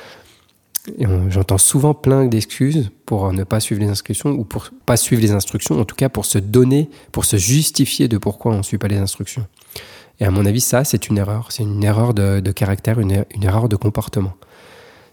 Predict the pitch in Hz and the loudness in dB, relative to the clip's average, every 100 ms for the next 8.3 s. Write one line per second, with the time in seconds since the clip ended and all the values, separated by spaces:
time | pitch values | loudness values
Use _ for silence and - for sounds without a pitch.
0 | - - - 107 120 120 117 98 - 98 | -6 0 2 4 4 2 2 0 0 0
1 | 113 107 113 92 95 95 113 101 104 101 | 0 2 0 0 0 0 -2 -2 -2 -2
2 | 101 92 107 127 - 98 95 113 - 110 | -4 -4 -4 -6 -8 -6 -2 -2 0 0
3 | 107 104 - 101 95 117 - 113 113 104 | 0 -2 -6 -4 0 0 2 2 2 2
4 | 98 - 104 - 113 143 _ _ - 98 | 0 -4 -6 -2 0 0 _ _ -4 0
5 | 95 117 117 - 120 - 110 104 95 101 | 2 2 0 -2 -2 2 2 4 2 2
6 | 101 - 110 98 - 98 127 - _ - | 0 2 2 0 -2 -2 -4 -6 _ -10
7 | 98 151 139 - - 139 160 - - 101 | -2 0 0 -2 -2 -2 -2 -6 -8 -6
8 | 107 95 - | -6 -8 -10